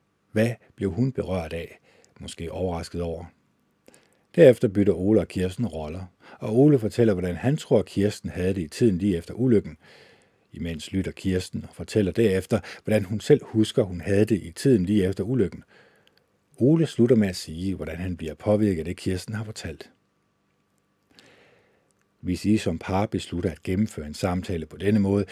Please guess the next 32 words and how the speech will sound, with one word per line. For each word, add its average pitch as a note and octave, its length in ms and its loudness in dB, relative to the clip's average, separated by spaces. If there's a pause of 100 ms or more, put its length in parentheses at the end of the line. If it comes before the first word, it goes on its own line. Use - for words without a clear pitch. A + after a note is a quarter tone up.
(260)
kan B2+ 100 4
det B2+ 80 6
være A#2+ 120 0
en A#2+ 80 -2
god C3+ 360 -2
idé, A2+ 280 4 (260)
at B2 140 -2
I A#2 60 0
afslutter A#2 480 -2
med G#2 80 2
at F#2+ 60 -6
tale G#2 360 0
om, G#2 300 -4 (380)
hvordan G#2 300 -2
det B2+ 100 2
er B2+ 60 6
at A#2 60 -2
tale B2+ 300 2
sammen G#2 280 -4
på F#2 80 -12
den G2 240 -4
måde, F#2 340 -4 (1200)
eller F2+ 300 -8 (440)
at F#2+ 140 -8
I G2 40 0
afslutter A2 360 2
med G#2 80 4
at G2 60 -6
tale A2 280 4
om, G2 160 0
hvordan G#2+ 540 0 (300)
det A#2 220 0